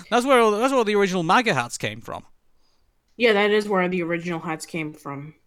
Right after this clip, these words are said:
Speaker 1: Yeah.
Speaker 2: So it's not surprising that there's all these accusations about,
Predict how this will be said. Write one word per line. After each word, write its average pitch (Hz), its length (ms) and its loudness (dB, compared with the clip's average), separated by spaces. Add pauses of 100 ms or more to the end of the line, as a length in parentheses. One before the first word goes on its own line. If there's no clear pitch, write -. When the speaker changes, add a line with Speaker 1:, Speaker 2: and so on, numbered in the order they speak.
(460)
Speaker 1:
Yeah. 147 100 -8
Speaker 2:
So 180 240 2
it's - 140 -2
not 214 100 0
surprising 196 560 0
that 165 180 -6
there's 175 400 -4 (320)
all 185 200 2
these 180 200 0
accusations 180 800 -4
about, 160 400 -2